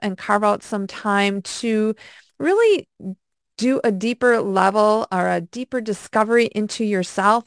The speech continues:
and transformation, like, everybody benefits from it, not just you. And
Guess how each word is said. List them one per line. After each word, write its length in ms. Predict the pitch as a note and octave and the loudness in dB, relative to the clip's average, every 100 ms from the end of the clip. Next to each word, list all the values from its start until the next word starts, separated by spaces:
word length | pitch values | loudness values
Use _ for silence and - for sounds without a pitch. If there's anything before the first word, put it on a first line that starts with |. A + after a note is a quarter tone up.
| - | -6
and 160 | F#3+ | -6
transformation, 960 | - G3+ G3+ - G3+ F3+ F#3 - B3 B3+ - - - - | -4 -6 -4 -4 -2 0 -2 0 0 0 -8 -20 -20 -16
like, 160 | G3 _ - | -16 _ 0
everybody 500 | B3 B3+ B3 B3 B3 | 0 2 2 2 2
benefits 560 | G#3+ G#3+ G#3+ G#3 F3+ | 2 2 2 0 -4
from 220 | - F3+ F3 | -4 -2 -2
it, 180 | D#3 - | -4 -4
not 380 | F3 F#3+ G3+ _ - | 0 2 0 _ -14
just 480 | F3+ F#3 F3+ - - | -4 0 -2 -2 -14
you. 500 | F#3 F3 F3 E3 - _ - - _ _ - | -8 -2 0 0 -2 _ -20 -20 _ _ -2
And 380 | B3+ B3+ B3 | 0 2 0